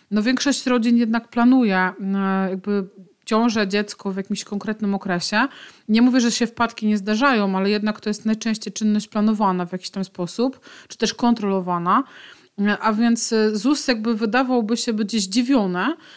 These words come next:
że kobieta w ciąży, m, która wie, że planuje zajść w ciążę, nagle podwyższa sobie składki. No i bardzo często, y, próbują tych zasiłków nie wypłacać. Oczywiście liczą trochę na to, że kobiety nie pójdą do,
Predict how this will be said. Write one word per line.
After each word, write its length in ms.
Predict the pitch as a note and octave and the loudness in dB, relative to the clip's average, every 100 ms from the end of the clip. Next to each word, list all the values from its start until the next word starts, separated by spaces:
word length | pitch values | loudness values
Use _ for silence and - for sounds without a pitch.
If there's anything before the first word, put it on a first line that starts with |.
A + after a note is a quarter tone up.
| - | -8
że 380 | G3 G3 A#3+ B3 | -4 0 2 0
kobieta 360 | G#3+ G#3+ C#4+ D4 | -2 -2 0 0
w 80 | - | -2
ciąży, 400 | B3 B3+ A#3 B3 | 2 2 2 0
m, 440 | B3 - G#3 G#3 | 0 -2 -2 -2
która 460 | - - A3+ A3 G#3+ | -2 -4 0 2 0
wie, 200 | G#3 C4 | 2 2
że 140 | A#3 A3+ | 2 -4
planuje 400 | - A3 A3+ G#3 | 0 2 2 2
zajść 220 | G3 F#3+ | -2 -6
w 40 | |
ciążę, 320 | - C4+ B3 | -2 0 2
nagle 260 | A3 G#3+ A#3+ | 2 2 -2
podwyższa 500 | A#3 G3 G#3+ G#3+ G#3+ | -4 -6 -6 -4 -6
sobie 240 | - G3 | -6 -6
składki. 560 | G3 - E3+ - - - - - - - - | -8 -4 -6 -6 -18 -20 -20 -20 -20 -20 -2
No 80 | A3+ | 0
i 80 | A#3 | 2
bardzo 280 | C#4 C#4 | 2 2
często, 640 | C#4 C4 C4 - B3 A#3+ A#3 A3 | 2 0 0 -2 0 2 2 0
y, 40 | G#3+ | -2
próbują 640 | - A3 A3+ B3 B3 A#3 | -4 0 0 2 2 2
tych 140 | A3 | 2
zasiłków 460 | A3 A3 B3 A3+ G#3+ | 0 0 -2 -4 -2
nie 120 | A3+ | 0
wypłacać. 560 | G#3+ G#3+ G3 F#3 A3+ A3 | 0 -2 -2 0 -4 -4
Oczywiście 540 | B3 A#3+ - A#3+ A#3+ A#3+ - - _ A3 | -4 -4 -2 0 0 -2 -18 -20 _ -2
liczą 300 | B3+ D4+ C4 | 0 2 0
trochę 260 | C4 A#3+ | 0 2
na 160 | A#3+ G#3 | 2 2
to, 220 | A3+ B3 | 0 0
że 120 | B3 | 0
kobiety 380 | A#3+ A3 A#3+ A#3+ | -2 -2 -2 2
nie 160 | B3 C4 | 2 2
pójdą 580 | B3+ A#3 G3+ G3+ G3 | -2 -2 0 0 0
do, 300 | F#3+ G3+ G3+ | 0 0 0